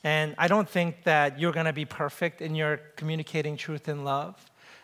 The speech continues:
I don't think that you're going to be able to say, "Thus saith the Lord,"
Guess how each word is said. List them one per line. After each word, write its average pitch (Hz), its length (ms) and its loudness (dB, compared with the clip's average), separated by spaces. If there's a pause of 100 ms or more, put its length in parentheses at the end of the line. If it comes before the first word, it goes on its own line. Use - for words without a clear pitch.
I 160 80 4
don't 175 180 4
think 170 220 -2
that 151 160 2
you're 151 240 0
going 143 300 -2
to 151 520 -2 (680)
be 165 140 2
able 156 180 0
to 165 100 0
say, 156 300 2
"Thus 143 300 0
saith 139 400 -2
the 139 100 -2
Lord," 135 420 -4